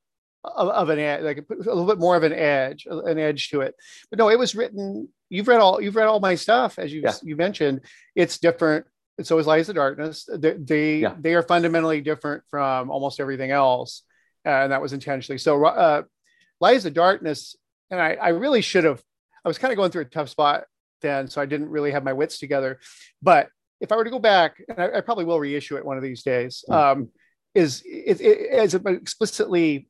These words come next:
Speaker 1: make known that it's, um, an homage to Roger Zelazny.
Speaker 2: Yes,
Speaker 1: There's a
Speaker 2: yes.
Speaker 1: reason why the characters speak the way they do. There's a reason, there's a reason why I use a lot of the language that I use in it.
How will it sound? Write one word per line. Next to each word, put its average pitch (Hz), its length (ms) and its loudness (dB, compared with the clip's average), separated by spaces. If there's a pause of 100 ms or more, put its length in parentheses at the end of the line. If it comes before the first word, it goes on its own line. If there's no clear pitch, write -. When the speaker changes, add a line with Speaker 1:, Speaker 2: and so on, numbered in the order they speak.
(240)
Speaker 1:
make 160 300 -2
known 151 340 0
that 139 120 0
it's, 131 200 -10
um, 123 360 -4 (240)
an 175 100 0
homage 143 400 0
to 143 80 -8
Roger 135 340 -4
Zelazny. 131 720 -4 (280)
Speaker 2:
Yes, 85 320 0
Speaker 1:
There's 175 160 4
a 170 40 6
Speaker 2:
yes. 170 60 4
Speaker 1:
reason 214 260 6
why 180 140 6
the 151 60 4
characters 165 520 2
speak 233 260 -6
the 214 80 0
way 208 140 2
they 196 160 -2
do. 175 480 -2 (500)
There's 160 140 -2
a 160 80 0
reason, 160 640 -2
there's 151 180 -8
a 151 80 -4
reason 156 480 -2
why 135 540 2
I 135 80 -4
use 139 240 -6
a 143 40 -4
lot 143 240 -2
of 139 40 -6
the 131 100 -6
language 147 720 -8
that 156 120 -6
I 156 60 -2
use 151 380 -6
in 143 120 -4
it. 143 160 -4